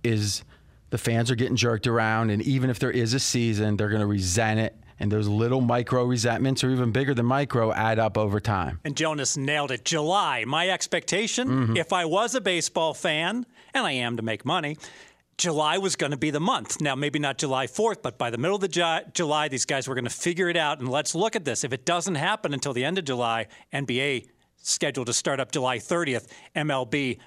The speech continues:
Speaker 2: missing a crucial opportunity throughout the month of July.
Speaker 1: Hmm. How much, uh, you know, Fez, uh,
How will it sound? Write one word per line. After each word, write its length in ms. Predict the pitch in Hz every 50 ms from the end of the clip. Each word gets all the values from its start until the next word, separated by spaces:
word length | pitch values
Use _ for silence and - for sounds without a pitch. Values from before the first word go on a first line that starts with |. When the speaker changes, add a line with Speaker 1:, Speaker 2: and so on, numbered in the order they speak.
| - -
Speaker 2:
missing 320 | 156 151 - - 147 135
a 60 | 135 -
crucial 500 | - - - 214 240 226 - - 151 135
opportunity 680 | 127 123 - - - - 156 143 127 120 113 104 - - _
throughout 280 | - - 143 123 113 -
the 60 | 131
month 220 | 117 110 104 - 104
of 60 | -
July. 480 | - 107 98 101 101 104 110 107 95 - - _ _ _ _ _ _ _ _ _ _ _ _ _ -
Speaker 1:
Hmm. 260 | 135 135 123 110 98 85 - - - _ - - - - _ - - - - _ _ - - - - _ _ _ _ _ _ _ _ _ _ _ _ _ _ _ _ - -
How 160 | - 156 220
much, 220 | 269 277 - -
uh, 100 | 165 - - -
you 180 | 131 107 160
know, 140 | 170 180 180
Fez, 380 | - - 196 185 185 175 156 151 - - -
uh, 100 | 123